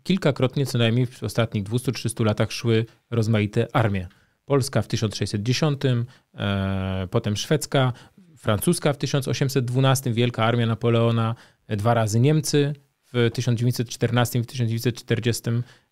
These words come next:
pierwszym, no i wreszcie Francuzi i Anglicy w trakcie wojny krymskiej w połowie dziewiętnastego wieku, w tysiąc osiemset pięćdziesiątym czwartym. No i teraz, dla, z perspektywy Rosji zbliżanie się nato takie,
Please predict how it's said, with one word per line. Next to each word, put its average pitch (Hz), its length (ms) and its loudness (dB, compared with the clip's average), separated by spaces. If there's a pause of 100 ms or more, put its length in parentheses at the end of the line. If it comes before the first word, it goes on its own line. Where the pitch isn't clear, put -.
(580)
pierwszym, 127 420 2
no 143 80 4
i 170 100 4
wreszcie 135 340 0
Francuzi 123 600 0
i 127 60 4
Anglicy 117 500 -2
w - 100 -18
trakcie 104 280 -4
wojny 117 240 2
krymskiej 107 420 -4
w - 60 -16
połowie 104 420 0
dziewiętnastego 104 580 -4
wieku, 110 220 -2
w 110 40 -8
tysiąc 110 260 -6
osiemset 110 400 -6
pięćdziesiątym 107 560 -4
czwartym. - 440 -2 (480)
No 131 80 2
i 147 100 2
teraz, 117 420 -2 (400)
dla, 135 280 2
z - 60 -8
perspektywy 143 540 0
Rosji 131 320 0
zbliżanie 143 480 2
się 127 120 0
nato 127 280 2
takie, 113 400 -2